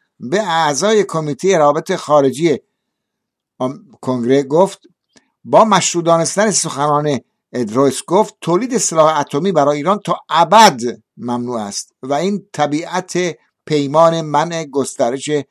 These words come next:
سلاح هسته‌ای است که ایران هم آن را امضا کرده و طبیعتاً مسئول است که بر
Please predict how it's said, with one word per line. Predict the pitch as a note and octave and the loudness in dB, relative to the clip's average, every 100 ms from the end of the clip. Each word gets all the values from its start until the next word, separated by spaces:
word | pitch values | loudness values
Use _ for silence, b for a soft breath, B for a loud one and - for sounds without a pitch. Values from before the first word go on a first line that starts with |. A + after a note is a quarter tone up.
| _ | _
سلاح | - - D3 C3 C3 A#2+ A#2 | -6 -2 2 6 6 4 -2
هسته‌ای | - - D#3+ A3+ | -4 -2 -2 0
است | G#3 | -2
که | - A3+ A3 b _ | 2 2 2 b _
ایران | F3 F3+ F#3 B3 G3 | -4 -2 2 2 2
هم | E3 G3 | -2 0
آن | F3+ D#3 | 0 4
را | D3+ D#3+ - | 4 4 -2
امضا | B2 A2 G3+ | -6 2 2
کرده | G3 A2 F#2+ G2 _ _ _ _ _ _ | 2 -6 -8 -12 _ _ _ _ _ _
و | G#2+ | -10
طبیعتاً | - A#2+ A#2 A2 - F3 | -4 -4 -4 -6 -2 -2
مسئول | G#3 C#3 C3 - - G#3 | -2 -2 -2 0 -2 0
است | G3 E3 | 2 2
که | - F3+ b b - | 0 -2 b b -2
بر | C3+ - | 0 0